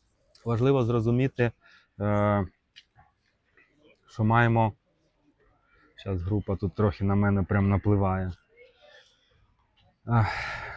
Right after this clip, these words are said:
Добрі дні в Меджугорі. Я вже від них ховався там,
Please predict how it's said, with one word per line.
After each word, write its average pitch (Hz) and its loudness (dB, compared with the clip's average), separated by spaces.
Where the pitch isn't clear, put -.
Добрі 101 0
дні 98 2
в 92 -8
Меджугорі. 98 -2
Я 107 -6
вже 107 -2
від 110 2
них 113 0
ховався 113 -4
там, 117 -2